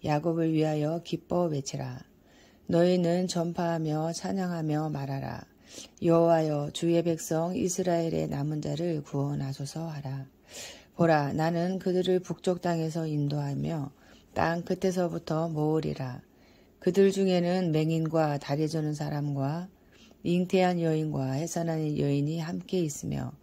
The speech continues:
큰 무리를 이루어 이곳으로 돌아오리라. 그들이 울며 돌아오리니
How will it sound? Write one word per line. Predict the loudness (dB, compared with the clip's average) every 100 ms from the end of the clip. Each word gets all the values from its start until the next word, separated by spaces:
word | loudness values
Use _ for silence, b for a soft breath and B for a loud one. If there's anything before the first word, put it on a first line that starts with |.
| B B B B
큰 | -2 0 0 0
무리를 | 0 0 0 0 2
이루어 | 0 0 0 0
이곳으로 | 0 0 0 -2 -2 -2 -2
돌아오리라. | -2 -4 -4 -4 -4 -6 -8 -8 -14 _ b b b b b _ _ _ _ _ _
그들이 | 0 4 6 6
울며 | 6 4 4 4 2
돌아오리니 | 2 2 0 0 -2 0 0 0